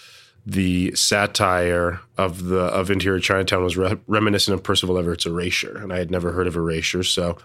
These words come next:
I went out and bought it and read it over Christmas break and was immediately,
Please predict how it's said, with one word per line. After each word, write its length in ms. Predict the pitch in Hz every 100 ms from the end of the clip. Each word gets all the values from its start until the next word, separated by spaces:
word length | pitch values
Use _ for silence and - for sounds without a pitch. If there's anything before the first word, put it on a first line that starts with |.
| -
I 60 |
went 160 | 92 95
out 120 | 95
and 80 | 90
bought 240 | 90 92
it 200 | 107 - - _ _ _ _ _
and 100 | 104
read 160 | 101 101
it 60 |
over 220 | 98 92 92
Christmas 360 | 127 117 107
break 360 | 95 104 107 101
and 80 | 95
was 120 | 92
immediately, 760 | 92 95 95 90 98 90 90